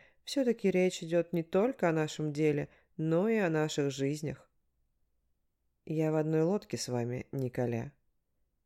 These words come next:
улыбнулся Демитир. "Вы не забыли?" Агер кивнул и предложил: "Сделаем паузу, господа. Думаю, никто не откажется от бокала доброго вина".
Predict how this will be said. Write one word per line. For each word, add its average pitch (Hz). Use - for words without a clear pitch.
улыбнулся 165
Демитир. 165
"Вы 151
не 160
забыли?" 165
Агер 190
кивнул 147
и 254
предложил: 180
"Сделаем 269
паузу, 135
господа. 135
Думаю, 156
никто 151
не 240
откажется 180
от 156
бокала 233
доброго 165
вина". 143